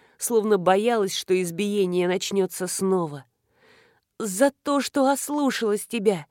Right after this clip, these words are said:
"Конкретнее". "За то", — Василиса глотала слезы,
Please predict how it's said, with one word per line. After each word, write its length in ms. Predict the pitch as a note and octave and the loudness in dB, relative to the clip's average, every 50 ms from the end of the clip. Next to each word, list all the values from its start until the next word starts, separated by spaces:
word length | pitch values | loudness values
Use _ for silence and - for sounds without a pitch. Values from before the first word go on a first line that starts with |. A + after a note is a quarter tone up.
| _ _ _ _ _ _ _ _ _ _ _ | _ _ _ _ _ _ _ _ _ _ _
"Конкретнее". 1120 | - D#3+ D#3+ D#3+ E3 E3 - E3 E3+ F3+ F3+ F3+ F3 - G3+ G#3 G#3 G3+ G3+ G3+ G3+ F#3 _ _ _ _ _ _ _ _ _ _ _ _ _ _ _ _ _ - | 0 2 2 2 2 0 0 0 2 2 2 0 0 0 2 6 8 8 8 6 4 0 _ _ _ _ _ _ _ _ _ _ _ _ _ _ _ _ _ -10
"За 240 | - F#3 F3 A3+ A3+ | -6 -2 0 0 0
то", — 400 | - - - E4 D#4+ D#4 D4+ - - _ _ _ _ _ _ _ _ _ _ _ | 0 0 2 2 4 4 2 0 -4 _ _ _ _ _ _ _ _ _ _ _
Василиса 560 | - F3 G3+ - - A3 G#3 G#3+ G3+ - G3+ F3+ | -2 -2 -2 -2 -2 -4 -4 -4 -4 -6 -4 -2
глотала 500 | F#3 G3+ G#3 G#3 - G#3+ G#3 G3+ G3+ G3 | 0 0 0 0 -2 -4 -2 -2 -4 -4
слезы, 560 | - - G3+ G3+ G3 F3+ D#3+ C#3 C#3+ C#3+ | -6 -4 0 0 0 0 -2 -8 -12 -16